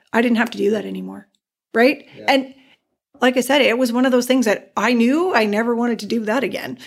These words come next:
Speaker 1: right? Like, I, when I went to work for the town of Slave Lake and they asked me about, you know, of course, health and safety in our world, we had to pick floor wardens, and for emergency response, we had to pick medical staff that would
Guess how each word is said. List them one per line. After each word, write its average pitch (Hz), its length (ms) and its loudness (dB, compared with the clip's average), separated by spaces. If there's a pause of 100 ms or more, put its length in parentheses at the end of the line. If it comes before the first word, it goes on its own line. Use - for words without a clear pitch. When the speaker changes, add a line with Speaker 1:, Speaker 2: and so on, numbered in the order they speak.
(180)
Speaker 1:
right? 233 240 4
Like, 220 160 -2
I, 214 340 -2 (380)
when 226 160 0
I 202 80 2
went 220 220 -2
to 220 80 -8
work 208 180 -4
for 233 80 -2
the 214 80 2
town 220 240 -2
of 214 60 -2
Slave 214 240 2
Lake 233 240 0
and 208 80 0
they 208 100 0
asked 214 260 0
me 214 140 2
about, 214 400 2 (480)
you 233 80 4
know, 214 100 4
of 190 120 0
course, 214 240 -2
health 220 260 -2
and 214 100 -2
safety 240 320 2
in 214 60 2
our 214 160 2
world, 208 340 2
we 226 100 -2
had 214 160 2
to - 60 -6
pick - 200 0
floor 247 280 4
wardens, 220 540 2
and 214 220 2 (160)
for 247 140 2
emergency 226 420 2
response, 220 420 -4
we 233 60 2
had 214 80 2
to 208 80 -2
pick 226 200 -2
medical 220 720 0
staff 214 420 0
that 214 120 2
would 208 300 -4